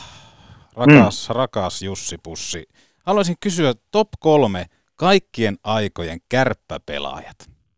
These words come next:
Speaker 2: Voi Ahmis, minkä teet. Tää on kyllä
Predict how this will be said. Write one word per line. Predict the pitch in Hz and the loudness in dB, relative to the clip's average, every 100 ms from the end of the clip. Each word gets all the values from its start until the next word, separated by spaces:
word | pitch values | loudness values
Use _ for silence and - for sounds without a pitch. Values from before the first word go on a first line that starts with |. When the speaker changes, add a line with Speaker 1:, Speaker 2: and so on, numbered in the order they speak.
| _ _ _ _ _ _ _ _ _ _ _ _ _ - - _ _ _ - - - - - - - - | _ _ _ _ _ _ _ _ _ _ _ _ _ -16 -16 _ _ _ 6 6 6 2 -6 -16 -20 -10
Speaker 2:
Voi | - 98 90 67 _ | -2 0 0 -2 _
Ahmis, | 139 147 - 107 90 - | 8 8 6 -2 -4 -4
minkä | 98 98 90 - - | -2 0 0 -6 -8
teet. | - 92 - - - | -2 -2 -2 -8 2
Tää | 147 135 131 - | 8 8 8 6
on | 160 143 117 - | 8 10 8 6
kyllä | 123 | 6